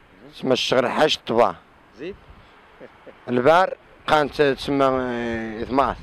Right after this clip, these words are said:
Speaker 2: إثمات، اليابسة.
Speaker 1: هو اليابس.
Speaker 2: اليابسة،
Speaker 1: آه.
Speaker 2: تفخس،
Speaker 1: آه.
Speaker 2: وفق فايس.
Speaker 1: آه.
Speaker 2: البر، آه، البر، آه، تسمى العكس البحر. من البحر،
Speaker 1: آه.
Speaker 2: خارج البحر،
Speaker 1: آه.
Speaker 2: واليابسة الب-،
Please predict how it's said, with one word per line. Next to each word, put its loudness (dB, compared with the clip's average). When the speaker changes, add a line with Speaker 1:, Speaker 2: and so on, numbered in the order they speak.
Speaker 2:
إثمات، -14
اليابسة. -10
Speaker 1:
هو 4
اليابس. 0
Speaker 2:
اليابسة، -16
Speaker 1:
آه. -10
Speaker 2:
تفخس، -10
Speaker 1:
آه. -8
Speaker 2:
وفق -16
فايس. -16
Speaker 1:
آه. -2
Speaker 2:
البر، -10
آه، -16
البر، -8
آه، -16
تسمى -16
العكس -12
البحر. -14
من -18
البحر، -12
Speaker 1:
آه. -6
Speaker 2:
خارج -8
البحر، -18
Speaker 1:
آه. -20
Speaker 2:
واليابسة -16
الب-، -20